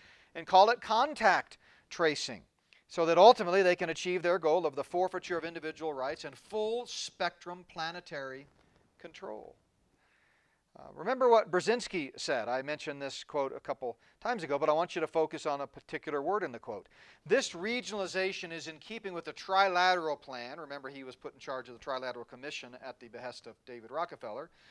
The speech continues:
which calls for a gradual convergence of East and West. Notice that word gradual, leading toward the goal of a one world government. Gradual.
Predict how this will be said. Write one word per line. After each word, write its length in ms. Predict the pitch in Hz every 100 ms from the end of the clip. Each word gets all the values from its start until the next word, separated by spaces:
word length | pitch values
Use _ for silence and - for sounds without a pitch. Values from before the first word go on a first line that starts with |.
| - -
which 220 | - 190 -
calls 240 | 196 202
for 160 | - 175
a 80 |
gradual 680 | 147 147 190 233 262 233 247
convergence 680 | 233 214 185 190 180 180 170
of 220 | - 151
East 200 | 160 -
and 80 | 156
West. 160 | 127 220
Notice 220 | 294 240
that 140 | 240
word 220 | 202 196
gradual, 840 | 151 147 156 165 170 - 135 95 - _ _ _
leading 360 | 190 269 254 220
toward 220 | 214 202
the 80 | 180
goal 220 | 180 175
of 80 | 160
a 120 | 151
one 360 | 151 165 165
world 260 | 147 143 131
government. 400 | 131 120 101 98 _
Gradual. 840 | - 131 165 165 156 127 107 69